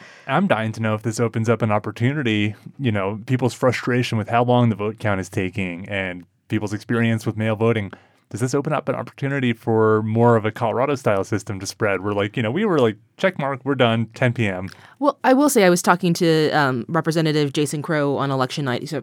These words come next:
Speaker 2: talking about his priorities,
Speaker 1: Mm-hmm.
Speaker 2: and he'd mentioned sort of voting and how Colorado should and could be a model for other states. I mean,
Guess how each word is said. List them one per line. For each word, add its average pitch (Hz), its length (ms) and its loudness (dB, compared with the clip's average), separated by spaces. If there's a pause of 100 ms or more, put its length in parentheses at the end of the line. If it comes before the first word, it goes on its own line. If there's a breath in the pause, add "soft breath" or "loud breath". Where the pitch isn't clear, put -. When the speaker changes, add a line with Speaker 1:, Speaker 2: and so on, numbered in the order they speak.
(120)
Speaker 2:
talking 156 220 0
about 143 120 -2
his 151 140 0
priorities, 139 460 0
Speaker 1:
Mm-hmm. - 60 0
Speaker 2:
and 151 100 4
he'd 262 100 2
mentioned 208 480 2
sort 156 140 -2
of 139 140 0
voting 135 540 2
and 131 200 -4
how 139 300 0
Colorado 147 640 0
should 277 320 -2
and 135 120 -6
could 240 200 2
be 139 140 -2
a 135 40 0
model 117 320 -2
for 135 140 -2
other 123 180 -2
states. - 400 -8
I 160 60 -4
mean, 147 240 -4